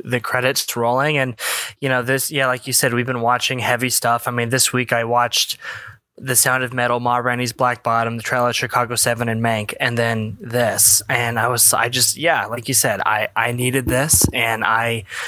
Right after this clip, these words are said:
very much enjoyed it. We were vibing, as the, uh, youngins say, the entire time. Um, I don't really think it missed any beats in terms of its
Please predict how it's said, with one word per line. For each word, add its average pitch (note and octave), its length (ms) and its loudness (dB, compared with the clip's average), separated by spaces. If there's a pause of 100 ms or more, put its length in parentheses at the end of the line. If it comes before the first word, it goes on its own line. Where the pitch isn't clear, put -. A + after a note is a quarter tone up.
(240)
very C#3 320 0
much A2+ 360 0
enjoyed A2 440 -2
it. A2+ 140 0
We C3 140 0
were A#2+ 560 0
vibing, C#3+ 540 -2 (100)
as B2 260 -2
the, B2 260 0
uh, A#2 60 2
youngins B2 460 -2
say, A2 360 0
the D3+ 180 -4
entire C3 400 0
time. G2 340 -4 (200)
Um, G#2+ 400 -2
I A#2+ 260 0
don't A#2+ 360 -2
really C#3+ 280 -2
think C#3+ 340 -4
it F3+ 160 -2
missed - 500 0
any B2+ 560 0
beats G3+ 560 0
in C3 120 -4
terms B2 280 0
of B2+ 140 0
its - 280 2